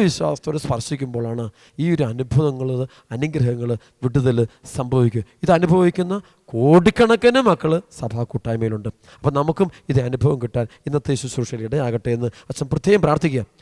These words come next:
ഇതിൽ നിന്നുകൊണ്ട് ഇന്ന് നമ്മൾ ധ്യാനിക്കേണ്ട ഒരു വചനം പ്രധാനമായിട്ട് ധ്യാനിക്കുക. അതായത് തെസ്സലോനിക്കയിലെ സഭയ്ക്ക് പൗലോസ് ശ്ലീഹ പറയുക, അവർ ഒത്തിരി സഹനങ്ങളോട്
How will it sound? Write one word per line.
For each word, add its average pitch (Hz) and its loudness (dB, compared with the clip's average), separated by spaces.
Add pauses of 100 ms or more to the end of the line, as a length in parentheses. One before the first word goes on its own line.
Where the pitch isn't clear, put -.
(320)
ഇതിൽ 254 4
നിന്നുകൊണ്ട് 180 2 (200)
ഇന്ന് 165 0
നമ്മൾ 165 2 (180)
ധ്യാനിക്കേണ്ട 180 0
ഒരു 160 2
വചനം 120 -2
പ്രധാനമായിട്ട് 127 -2
ധ്യാനിക്കുക. 123 0 (380)
അതായത് 160 2 (300)
തെസ്സലോനിക്കയിലെ 190 2 (120)
സഭയ്ക്ക് 123 2 (220)
പൗലോസ് 147 2
ശ്ലീഹ 175 4
പറയുക, 135 2
അവർ - -6
ഒത്തിരി 214 0
സഹനങ്ങളോട് 233 4